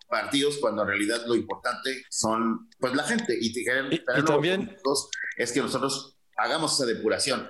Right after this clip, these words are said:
Speaker 1: Es un político que ya tiene como cierta carrera y todos sabemos que es corrupto, aunque se brinque de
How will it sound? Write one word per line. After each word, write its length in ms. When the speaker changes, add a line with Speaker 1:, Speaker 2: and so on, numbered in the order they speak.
Speaker 1:
Es 140
un 140
político 420
que 100
ya 140
tiene 280
como 420
cierta 420
carrera 240
y 100
todos 140
sabemos 240
que 60
es 60
corrupto, 540
aunque 220
se 140
brinque 300
de 100